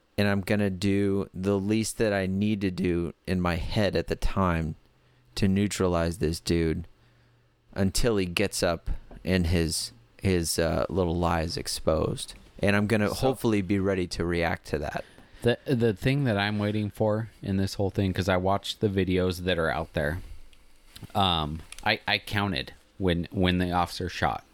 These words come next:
Speaker 1: Mm-hmm.
Speaker 2: He goes, "Boom, boom, boom, boom, boom, boom, boom, boom, boom."
Speaker 1: He just kept shooting?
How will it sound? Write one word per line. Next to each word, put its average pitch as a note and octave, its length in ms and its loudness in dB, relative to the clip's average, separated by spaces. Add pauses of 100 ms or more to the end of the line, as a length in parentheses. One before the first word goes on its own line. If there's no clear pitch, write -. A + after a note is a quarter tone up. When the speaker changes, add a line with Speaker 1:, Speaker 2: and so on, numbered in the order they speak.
Speaker 1:
Mm-hmm. E2+ 320 2 (360)
Speaker 2:
He G2 120 0
goes, F2 300 -2 (680)
"Boom, B2+ 200 2
boom, B2 200 2
boom, A#2+ 180 2
boom, A2+ 180 0
boom, A2+ 220 0
boom, A2 180 0
boom, G#2 160 0
boom, G2+ 220 0
boom." F#2 280 -2 (960)
Speaker 1:
He F#2+ 140 0
just F#2+ 220 0
kept - 240 -2
shooting? G#2+ 440 0